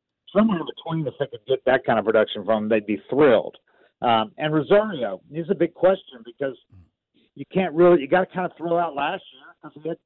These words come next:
he had that laser eye surgery. He couldn't see the ball in spring training. That, you know, that w-, w-, when he injured it at some point, he had the eye surgery, but when he came back, you know, it comes back from eye surgery in the middle of the season. He just wasn't himself. So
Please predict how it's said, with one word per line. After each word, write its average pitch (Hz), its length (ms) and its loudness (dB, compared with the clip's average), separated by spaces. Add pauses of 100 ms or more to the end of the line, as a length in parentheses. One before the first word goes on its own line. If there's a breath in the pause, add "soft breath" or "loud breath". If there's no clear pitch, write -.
he 143 120 -12
had 170 180 -2
that 127 160 -6
laser 156 480 0
eye 165 180 -6 (100)
surgery. 110 480 -8 (120)
He 139 160 -12
couldn't 185 200 0 (140)
see 208 80 6
the 226 100 4
ball 107 280 2
in 98 60 -18
spring 120 380 -16
training. 98 400 -12
That, 98 120 -20 (180)
you 120 80 -8
know, 120 80 -4
that 123 120 -2
w-, 120 260 -12
w-, - 180 -12
when 127 140 -4
he 123 100 -2
injured 180 240 2
it 113 140 4
at 104 180 -8
some 110 160 -4
point, 107 340 -4 (640 soft breath)
he 165 80 2
had 170 120 4
the 143 100 6
eye 170 220 2
surgery, 139 480 -6
but 151 120 -12
when 135 80 -14
he 139 60 -12
came 156 260 -8
back, 151 400 0
you 139 80 -2
know, 123 300 -4 (200)
it - 160 -20
comes 156 240 -18
back 135 160 -10
from 113 140 -12
eye 135 220 -8
surgery 131 240 -10
in 113 60 -12
the 113 100 -12
middle 135 180 2
of 107 60 0
the - 200 -8
season. 139 280 -8
He 120 80 -8
just - 220 -6
wasn't 123 180 -2
himself. 165 420 0 (120)
So 123 240 -2